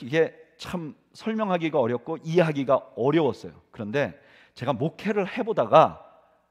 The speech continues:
어렴풋이 이게 이런 거 아닌가 하는 느낌을 가진 게 있어요.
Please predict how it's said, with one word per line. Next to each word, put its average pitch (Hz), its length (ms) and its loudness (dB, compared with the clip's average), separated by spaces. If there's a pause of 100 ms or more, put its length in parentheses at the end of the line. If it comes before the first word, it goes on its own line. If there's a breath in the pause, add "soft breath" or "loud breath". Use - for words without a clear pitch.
(320)
어렴풋이 220 840 -8
이게 139 260 -4
이런 175 380 -4
거 240 80 2
아닌가 233 720 4 (640)
하는 262 420 0 (440 soft breath)
느낌을 247 720 0
가진 127 300 -6
게 113 60 -6
있어요. - 220 -12